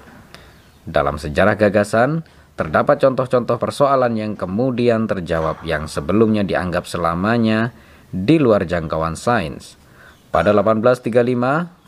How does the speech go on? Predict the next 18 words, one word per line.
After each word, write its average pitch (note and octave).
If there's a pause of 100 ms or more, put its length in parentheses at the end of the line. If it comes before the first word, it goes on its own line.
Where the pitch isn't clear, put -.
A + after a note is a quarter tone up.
(100)
filosof F#2
Prancis C3
yang G#2
terkenal, G2 (400)
Auguste G2
Comte, F2 (640)
menulis F2+
tentang G2
bintang-bintang. G#2+ (960)
"Kita D3+ (240)
tidak F#2+
akan G#2
pernah B2
dapat G#2
mempelajari A2
dengan G2
metode F2
apapun F#2+